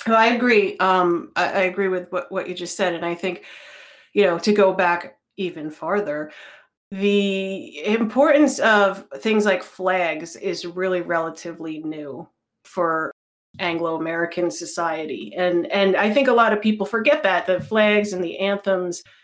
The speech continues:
and things like that. This, you're talking about a late nineteenth, early twentieth century phenomenon. And I think a lot of it, like you said, was deliberate to try to create some deliberate sense of unity while also saying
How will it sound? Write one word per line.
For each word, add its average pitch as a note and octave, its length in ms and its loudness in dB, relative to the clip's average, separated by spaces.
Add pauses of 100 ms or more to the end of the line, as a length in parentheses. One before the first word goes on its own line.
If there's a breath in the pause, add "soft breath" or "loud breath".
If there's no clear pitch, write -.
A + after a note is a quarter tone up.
(120)
and A3+ 180 2
things G#3+ 260 4
like G3 200 2
that. F#3+ 220 2
This, B3 200 -4
you're A#3+ 260 -2
talking C#4 280 2
about G#3 160 2
a F#3 60 2
late F#3+ 300 0
nineteenth, G3 640 -2
early F#3 300 0
twentieth F3+ 400 -8
century F3 420 -8
phenomenon. E3+ 840 -4
And F#3+ 340 0
I F#3+ 160 0
think G#3+ 380 -2 (200)
a G3+ 80 0
lot A3 200 4
of A3 80 2
it, G#3+ 120 2
like G3+ 160 2
you G3 60 -10
said, C4 280 2
was G#3 280 2
deliberate G3+ 600 -2
to E3 100 -14
try F3 240 -4
to F3 180 -2
create - 380 -6
some F3 160 -6
deliberate F#3 480 -2
sense F3 260 -4
of F3 180 -8
unity F3 680 -2 (260 loud breath)
while F#3 200 4
also F3+ 280 4
saying E3+ 460 -4